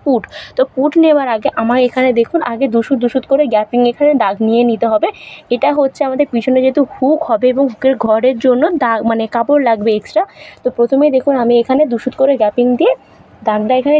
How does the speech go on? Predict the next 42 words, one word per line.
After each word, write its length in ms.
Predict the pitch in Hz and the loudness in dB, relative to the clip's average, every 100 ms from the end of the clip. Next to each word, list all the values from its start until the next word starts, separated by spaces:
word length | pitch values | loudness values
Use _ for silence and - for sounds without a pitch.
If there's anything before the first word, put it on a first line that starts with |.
| 240 | 2
দিয়ে 140 | 240 208 | 0 0
দিচ্ছি 300 | - - 196 190 - - 196 | -4 -6 -12 -12 -18 -10 -4
এরকমভাবে। 500 | 208 202 202 190 190 190 | -2 -2 -2 -2 -2 -2
ঠিক 120 | 269 247 | -4 0
প্রথমে 260 | 269 277 269 254 | 0 2 0 2
নিয়ে 140 | 247 262 | 0 0
নিতে 140 | 254 | -2
হবে। 140 | 285 349 247 | -2 -2 -2
তারপর 220 | 226 233 240 | -2 -2 0
দেখুন 140 | 262 247 | 0 2
এখানে 160 | 269 247 | 0 2
ঝুলের 240 | 240 254 262 | 0 0 0
মাপটা 220 | 262 277 269 | -2 -2 0
নিয়ে 140 | 269 277 | 0 0
নিয়েছি। 240 | 285 427 427 - - - | 0 -2 -6 -14 -14 -4
তো 40 | 240 240 | 0 2
এবার 160 | 262 247 | 2 2
এখানে 180 | 262 247 262 | 2 2 2
আমি 100 | 294 - | 0 0
পুট 160 | 277 - 226 | -2 0 0
নেব। 120 | 196 214 | 0 0
তো 40 | 233 - | -2 -2
পুট 180 | 277 294 254 | 0 0 0
এখানে 200 | 269 269 | 0 2
আমি 120 | 277 247 | 2 2
নেব, 140 | 240 226 - - - - | 2 0 -4 -10 -14 -6
আমার 140 | 247 269 | -6 -4
পিঠটা 280 | - 240 - 269 | -4 -4 -2 0
এখানে 180 | 285 294 226 | 2 2 0
অনেকটাই 440 | 226 247 - 320 294 226 | -2 -4 -2 -2 0 0
ডিপ 160 | 262 - | 0 0
হবে, 160 | 233 277 294 | 0 0 0
তার 120 | 233 214 | -4 0
জন্য 140 | 269 262 | 0 2
আমি 80 | 247 | 0
এখানে 160 | 240 277 - | 0 -2 0
পুট 140 | 247 247 254 | -4 0 0
নেব 140 | 254 359 - | 0 -2 -2
সাড়ে 200 | 226 220 | -2 0
চার 120 | - - 247 | -2 -2 0
ইঞ্চি, 280 | 240 185 185 - - - | 0 -2 -10 -12 -20 -10
ঠিক 100 | - | -2